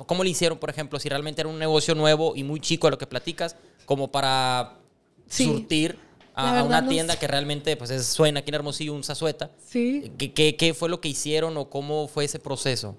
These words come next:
Speaker 2: La verdad, no sé qué pasó. Yo creo que fue mano de Dios porque, o sea, sí llevamos los productos y obviamente, pero, por ejemplo, yo no sé cómo es que nos dieron la cita tan rápido para hablar con el dueño. Entonces,
Speaker 1: Sí, sí.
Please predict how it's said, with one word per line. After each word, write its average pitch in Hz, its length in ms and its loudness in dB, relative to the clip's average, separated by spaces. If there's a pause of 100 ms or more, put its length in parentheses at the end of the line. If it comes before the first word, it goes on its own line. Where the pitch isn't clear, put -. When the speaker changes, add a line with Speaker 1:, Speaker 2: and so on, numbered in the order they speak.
(120)
Speaker 2:
La 277 180 6
verdad, 254 280 4
no 294 160 4
sé 233 200 -2
qué 254 120 -2
pasó. 208 420 -4
Yo 226 140 -4
creo 240 160 -4
que 269 160 2
fue 269 180 4
mano 277 240 4
de 269 160 4
Dios 262 300 4
porque, 262 320 0 (420)
o 175 80 4
sea, 302 140 8
sí 302 100 2
llevamos 330 320 6
los 349 140 0
productos 269 560 6
y 277 60 8
obviamente, 262 680 6 (320)
pero, 269 340 8
por 277 120 2
ejemplo, 262 280 0
yo 247 100 4
no 269 100 0
sé 311 200 0 (280)
cómo 277 180 6
es 285 80 6
que 302 120 6
nos 254 140 8
dieron 254 240 8
la 254 100 6
cita 226 280 -2
tan 233 160 4
rápido 214 300 6
para 214 160 4
hablar 202 220 2
con 220 140 0
el 202 120 4
dueño. 190 280 0 (800)
Entonces, 247 440 2
Speaker 1:
Sí, 147 180 0
sí. 135 140 2